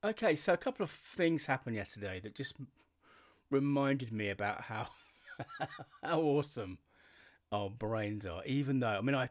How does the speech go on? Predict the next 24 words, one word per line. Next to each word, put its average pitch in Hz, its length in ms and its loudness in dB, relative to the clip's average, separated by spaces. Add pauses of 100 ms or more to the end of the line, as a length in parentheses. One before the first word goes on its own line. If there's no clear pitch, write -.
(100)
I've 135 200 0 (720)
sometimes 156 640 0
complained 131 840 0
on 113 120 -4
this 107 160 -8
podcast 92 640 -10
at, - 100 -4 (180)
at 131 200 -8
the, 117 100 -6 (160)
my 117 180 -4
inability 123 680 0
to - 160 -12
remember 107 460 -6
things. 90 580 -16 (600)
Uh, 101 360 -4 (1300)
it 139 160 -4
takes 131 260 -6
a 117 80 -6
long 117 340 -4
time 101 360 -8
to 107 100 -12
groove 104 360 -6
things 98 360 -8
in. 90 280 -10